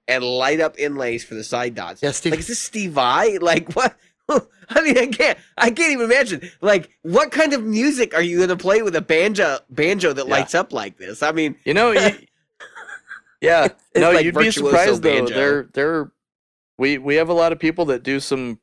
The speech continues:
Speaker 3: pretty creative stuff with, with banjos, um, that, that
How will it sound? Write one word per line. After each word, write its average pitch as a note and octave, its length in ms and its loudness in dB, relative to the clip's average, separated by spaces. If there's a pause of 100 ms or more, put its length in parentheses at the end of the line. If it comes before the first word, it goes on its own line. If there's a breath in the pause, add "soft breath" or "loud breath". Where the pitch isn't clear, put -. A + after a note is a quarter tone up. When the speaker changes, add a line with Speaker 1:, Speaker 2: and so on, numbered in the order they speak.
Speaker 3:
pretty C#3 220 -2
creative C3+ 440 0
stuff B2 320 -2
with, A#2+ 200 -6 (120)
with A#2 260 -4
banjos, A#2+ 720 -2
um, G#2 320 -6 (640)
that, A2+ 240 0 (240)
that A#2 200 -2